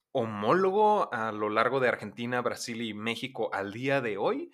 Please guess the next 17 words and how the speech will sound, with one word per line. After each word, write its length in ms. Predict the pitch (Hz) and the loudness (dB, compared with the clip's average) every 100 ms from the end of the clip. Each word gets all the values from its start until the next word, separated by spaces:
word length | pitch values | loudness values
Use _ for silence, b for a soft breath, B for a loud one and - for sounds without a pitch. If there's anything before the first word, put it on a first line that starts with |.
| b b - | b b -6
¿O 160 | 110 | -6
consideras 640 | 110 98 104 104 107 113 | -4 -6 -2 0 0 -4
que 220 | - 104 101 | -4 -2 -2
es 120 | 117 | -6
muchísimo 520 | 113 - 104 101 95 | -10 -10 -10 -8 -10
más 320 | 95 104 - | -2 -4 -2
fuerte 560 | - 104 104 110 107 107 b b _ | 0 0 0 -4 -4 -6 b b _
en, 220 | 98 95 | -6 -4
digamos, 380 | 92 98 101 117 | -4 -2 0 0
Brasil, 440 | 101 - 127 104 95 | -2 -2 -4 -4 -2
¿no? 220 | 120 - | -6 -4
Que 180 | 101 98 | -4 -4
eso 180 | - | -6
es 120 | 107 113 | -6 -6
a 40 | |
lo 160 | 101 - | -6 -10
que 280 | 92 90 | -14 -14